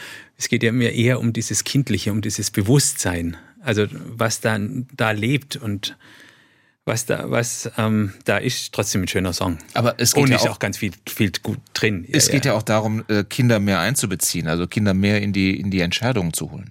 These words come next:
Speaker 1: Ja, genau. Und das wäre so einer meiner ersten Wünsche, zu sagen, dass wir Kinder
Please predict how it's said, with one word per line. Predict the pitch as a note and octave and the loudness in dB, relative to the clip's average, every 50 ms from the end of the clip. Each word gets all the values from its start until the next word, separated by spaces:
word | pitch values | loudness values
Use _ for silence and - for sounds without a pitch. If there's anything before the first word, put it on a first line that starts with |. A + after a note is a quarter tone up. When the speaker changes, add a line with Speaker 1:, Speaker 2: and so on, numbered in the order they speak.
| - - | -6 -2
Speaker 1:
Ja, | C3 A2 F#2+ - - - - _ - - - - _ _ - - | 0 0 0 0 -6 -16 -20 _ -20 -20 -20 -20 _ _ -6 0
genau. | - A#2 A2 A#2 | 2 2 2 4
Und | A#2+ A#2+ | 2 2
das | D3+ D3 - | 0 0 2
wäre | D#3+ D3 | 2 2
so | - D#3 | 2 2
einer | B2 C3+ C#3+ C#3 | 2 2 2 2
meiner | C3+ A2+ G#2+ C#3 C3 B2+ C3+ B2+ | 2 0 0 0 2 2 0 0
ersten | - D3 F3 D#3+ - - D3+ B2 | 0 0 0 0 0 0 0 2
Wünsche, | - C#3 D#3+ E3+ - D#3+ B2+ | 2 2 2 2 2 0 0
zu | - - C3 | 0 0 0
sagen, | - C#3 B2+ C3+ C#3 D3+ C#3 | 2 2 2 2 2 2 2
dass | C#3+ C3 - | 2 2 0
wir | - C3 | 0 -2
Kinder | - - - C#3 D3+ D3+ D#3+ D#3 F3 | 0 0 0 0 2 2 0 0 -2